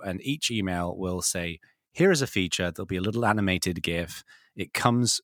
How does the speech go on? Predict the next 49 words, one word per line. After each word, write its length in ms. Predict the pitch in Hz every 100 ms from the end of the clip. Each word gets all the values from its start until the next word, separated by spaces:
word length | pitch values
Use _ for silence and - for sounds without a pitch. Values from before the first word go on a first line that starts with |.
| -
from 240 | - 101
you. 320 | 73 62 101 87
I 40 |
mean, 140 | 85 85
it's, 200 | - - _
you 100 | -
know, 220 | 87 76 -
it's 140 | 90
obviously 400 | 98 90 - 85
automated, 500 | 90 85 87 82 90
but 80 | 87
if 100 | 85
you 100 | 98
reply 280 | 90 - 98
to 80 | 85
the 120 | 90
email, 180 | 82 80
I 80 |
know 160 | 80 82
it 80 | 82
goes 240 | 85 87
to 100 | -
you. 200 | 80 76 82 _ _ _ _ _ _ _ - - - - - -
And 160 | 135 147
what's 160 | 135
interesting 400 | 180 190 151 110
is 120 | 101
I've 220 | 123 151 127
read 160 | 143
every 200 | 123 107
one 160 | 101 104
of 60 |
those 220 | 90 85 82
emails, 500 | 82 - 87 87 -
and 100 | 101
a 60 | 101
lot 180 | 117
of 120 | 131 110
us, 200 | 95 87
we 100 | 104
get 200 | 92 107
these 220 | 98 90
automated 520 | - 95 - 87 85 87
email 320 | 101 87 80
sequences 580 | - 90 90 - - -
that 120 | -
kinda 200 | 95 90
come 200 | - 85
through, 340 | - 147 143